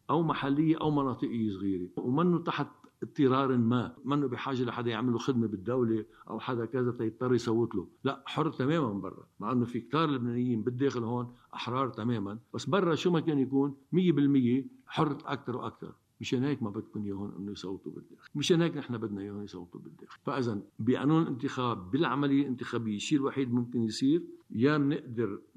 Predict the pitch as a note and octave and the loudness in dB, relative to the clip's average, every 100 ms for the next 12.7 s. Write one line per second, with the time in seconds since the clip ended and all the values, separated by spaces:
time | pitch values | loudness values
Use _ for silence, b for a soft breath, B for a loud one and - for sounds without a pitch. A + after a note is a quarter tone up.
0 | - - - C3+ C3 B2+ G#2+ A#2+ A2 A2 | -14 -8 0 2 4 2 0 -2 -2 2
1 | B2 G#2+ - A2 F#2 B2 A2+ A#2 G#2+ F#2 | 2 0 -4 -6 -2 0 0 -2 -2 -4
2 | - B2 A#2 A2+ A#2 G#2+ A2+ B2+ - B2+ | -2 -2 0 0 0 0 -2 -6 -2 0
3 | A#2 A2+ A2 - B2+ A#2 A#2+ A#2 G#2 G#2+ | 2 0 0 -2 0 2 2 0 0 -2
4 | G#2 A2 A2 A2 G#2+ - G#2+ A2 G2+ - | -2 -2 -2 -6 -8 -8 -4 -4 -4 -6
5 | F2 - - F#2+ G#2+ B2+ B2 A#2 B2 G#2 | -14 -14 -12 -4 -2 -2 -2 -4 -4 -4
6 | G2+ G2+ G2 - G#2+ G2 A2 - A2 G#2+ | -4 -6 -6 -8 -6 -6 -8 -8 -6 -6
7 | F2+ E2+ G2+ - G2+ G2 G2 - - G#2+ | -8 -10 -12 -10 -6 -6 -6 -10 -10 -6
8 | G2+ G2+ - G2 F#2+ _ - F#2+ A2+ A2+ | -6 -6 -8 -8 -8 _ -8 -2 0 0
9 | F#2 G2+ F#2+ G2+ G2+ F#2+ F2+ A2 G#2 - | -2 -2 -4 -4 -2 -2 -2 -2 -4 -4
10 | G2+ - C3+ C#3+ - F3 F3 D#3 - A3+ | -8 -4 -2 0 2 2 4 2 2 4
11 | F3+ C#3 D3 D3+ A2+ A2+ D3 - D#3+ - | 6 6 6 4 2 0 -2 -2 -6 -2
12 | B2+ B2 C#3 A#2 A#2+ A2 | -2 0 -2 0 0 0